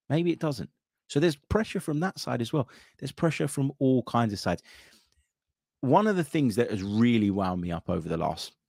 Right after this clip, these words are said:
couple of days, particularly since the Jurgen Klopp news dropped, and I said this on the reaction pod that we did, um, in response to that news, is people saying, "Well,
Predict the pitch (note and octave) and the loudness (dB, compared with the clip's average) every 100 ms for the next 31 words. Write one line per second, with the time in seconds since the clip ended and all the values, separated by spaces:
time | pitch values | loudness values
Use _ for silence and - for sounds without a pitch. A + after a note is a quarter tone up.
0 | _ _ _ _ _ - - _ - F#2 | _ _ _ _ _ -20 -20 _ -4 -2
1 | F2+ D2+ E2 D2 - - - A#2+ - G2 | -2 -2 -2 -4 -12 -14 -4 -2 0 -2
2 | F#2 E2+ F#2+ - F2 F2 D#2 D#2+ - F2+ | 0 -2 -2 -2 0 2 0 -2 -6 -6
3 | - D#2 D2+ - - - F2+ G2 - - | -6 -12 -12 -12 -12 -8 -6 -4 0 2
4 | - F2+ F#2 D#2+ - - - - - G2 | 2 2 2 0 -4 -20 -20 -12 2 6
5 | F#2+ F#2+ - F#2+ - F2 E2 E2 D#2 F2+ | 6 4 0 -4 -2 -4 -4 -4 -2 0
6 | E2 - - - D#2+ D#2 D2+ C#2+ F#2+ F2+ | 0 -4 -14 -6 -4 -2 -6 -2 2 2
7 | E2 - F#2 - E2 E2+ F#2 F2 D2+ - | 0 -2 -2 -2 -2 -2 0 -2 -2 -6
8 | - _ _ _ _ - B2 D#3+ D3 C3+ | -20 _ _ _ _ -6 2 6 6 6
9 | - C3+ A#2+ G#2+ _ _ _ _ _ _ | 4 6 4 0 _ _ _ _ _ _
10 | _ - C#3 C#3 C3+ | _ -4 0 2 0